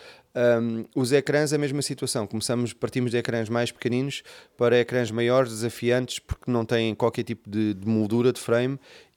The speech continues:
e, e quando chegamos agora ao limite, porque já há vários smartphones que nem sequer têm um notch, ahm, vê-se as marcas a tentarem passar para uma situação de, eh, smartphones flexíveis. Já lá vamos, também gostaria de abordar, de abordar esse tema.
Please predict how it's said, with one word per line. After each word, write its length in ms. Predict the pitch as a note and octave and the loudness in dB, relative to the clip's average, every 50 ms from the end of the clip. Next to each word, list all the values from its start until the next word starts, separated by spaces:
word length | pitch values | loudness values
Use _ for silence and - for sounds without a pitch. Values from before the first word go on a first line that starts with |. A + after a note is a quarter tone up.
| - | -6
e, 600 | C3 B2 A#2+ A#2+ A#2+ A#2+ A#2+ A#2+ A#2+ A#2 A#2+ B2 - | -2 -2 0 0 0 0 0 -2 -2 -4 -6 -8 -10
e 200 | - C3+ B2 A#2 | -8 -6 -6 -4
quando 240 | - - C#3+ C3 B2+ | -2 0 -2 0 -2
chegamos 260 | - - C#3 B2+ A#2 | -2 -2 -2 -2 -2
agora 200 | B2+ B2 C3 B2+ | 0 0 2 2
ao 80 | B2 B2+ | 2 2
limite, 280 | B2+ B2 C3 A#2+ - | 0 -2 -2 -4 -8
porque 180 | - _ - A2+ | -12 _ -6 -2
já 140 | A#2 A#2+ A#2+ | 0 2 2
há 40 | A#2 | 2
vários 280 | A2+ B2 A#2+ A#2+ A2+ | 2 0 0 0 -2
smartphones 480 | - C3 A#2+ A#2 A#2 - - B2 A2 - | -4 -4 -4 -4 -4 -4 -4 -4 -4 -4
que 80 | - | -4
nem 80 | A#2+ A#2+ | -6 -4
sequer 180 | - - B2+ A#2 | -4 -2 -4 -2
têm 160 | - A#2 A#2 | 0 0 0
um 120 | A#2 A#2 | 0 0
notch, 400 | A#2 B2 B2 C3 C3 - - - - - - - - - _ _ - | 2 2 2 0 0 -4 -10 -10 -10 -14 -20 -20 -20 -20 _ _ 0
ahm, 640 | B2 B2 B2 B2 A#2+ A#2+ A#2+ A#2+ A#2+ A#2+ A#2+ A#2 G#2 - _ _ _ | 2 4 4 6 6 4 4 2 0 -2 -4 -6 -10 -14 _ _ _
vê-se 400 | - B2 B2+ B2 A2 B2+ A#2+ - | -12 -10 -6 -2 -2 0 0 -2
as 80 | C3 A#2 | -2 -2
marcas 300 | B2 B2+ B2+ - C3 B2 | -2 -2 -2 -2 -4 -4
a 60 | B2 | -4
tentarem 360 | B2 B2+ B2 B2+ B2 B2+ B2+ | -2 -2 0 0 0 0 0
passar 260 | A#2+ B2+ - C#3 C3 | -2 -2 0 0 0
para 100 | B2+ - | 0 0
uma 120 | B2+ B2+ B2 | -4 -4 -4
situação 480 | - C3+ - - B2 - C3+ B2+ B2+ | -6 -6 -6 -6 -6 -4 -4 -4 -4
de, 100 | A#2+ B2 | -2 0
eh, 340 | B2 B2+ B2 G2 D#2 A2+ A#2 A#2 | 0 0 0 0 0 -2 -4 -4
smartphones 560 | A2+ - - - B2+ A#2+ G#2+ - B2+ B2 A#2 | -4 -6 -4 -4 -4 -4 -2 -2 -4 -4 -4
flexíveis. 540 | - - A#2+ A2+ - - C3 B2 C3 C#3+ B2 | -4 -4 -4 -4 -4 -6 -4 -2 -2 -2 -2
Já 240 | C3 A#2 A2+ B2 A#2+ | -2 0 2 4 4
lá 120 | A#2+ A#2+ | 4 4
vamos, 280 | A2+ A#2 B2 A#2+ A#2+ - | 4 2 0 -2 -2 -8
também 260 | - - B2 B2+ A#2+ | -8 -6 -4 -4 -4
gostaria 260 | - - C3+ A#2+ B2 | -6 -6 -4 -2 -2
de 80 | A2+ A#2+ | -2 -4
abordar, 340 | A2 - - B2 A#2+ A2+ A2 | -6 -4 -4 -2 -2 -2 0
de 100 | A2+ A#2 | -2 -4
abordar 280 | A2+ A2+ A#2 A#2 A2+ | -2 0 0 2 2
esse 140 | A#2 A2+ - | 0 0 -2
tema. 300 | - G2+ F2 E2+ E2 | -4 -6 -6 -6 -8